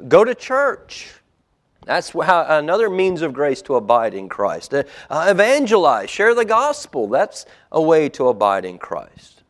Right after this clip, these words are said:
All of those things are wonderful things. Please don't hear me in any way knocking those things or saying, "No, that's not right." Most of that is right.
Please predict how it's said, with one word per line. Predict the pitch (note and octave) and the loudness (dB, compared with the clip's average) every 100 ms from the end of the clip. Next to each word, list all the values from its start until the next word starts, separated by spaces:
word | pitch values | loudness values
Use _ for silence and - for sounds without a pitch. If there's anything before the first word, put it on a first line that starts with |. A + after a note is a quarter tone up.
| _ _ _ _ _ _ _ _ _ | _ _ _ _ _ _ _ _ _
All | - G4 | -10 -8
of | F#4+ | -6
those | G3+ - | -6 -4
things | F#3+ E3+ | -6 -4
are | |
wonderful | D3 D#3 G3+ - C3 | -2 -2 -4 -12 -14
things. | - - - - | -14 -20 -20 -20
Please | - G3+ C4 | -6 -6 -4
don't | F#4 E3+ | -4 -2
hear | G3 | -2
me | F#3 D3+ | 0 0
in | B2+ | 0
any | F#3+ | -2
way | G#3+ D#3+ G#3 G3 B2 - _ | 0 2 2 2 -2 -14 _
knocking | - G#2 D3 G3+ G#3+ G3 | -4 4 6 4 -2 -2
those | F#3 F#3+ F#3 | 0 -2 -4
things | F#3+ G3+ D3+ | -6 -4 -4
or | B2+ | -6
saying, | - F3 E3+ C#3 | -2 -2 -2 -2
"No, | E3 | -2
that's | E3+ D3+ | -2 -2
not | E3 D3 | -2 -2
right." | A#2 D3+ - - _ _ _ _ _ _ _ _ _ | 0 -4 -4 -16 _ _ _ _ _ _ _ _ _
Most | - - | -8 -6
of | - | 0
that | F#3 C4+ | 0 0
is | G#4 A#3+ | -4 -4
right. | - - | -10 -12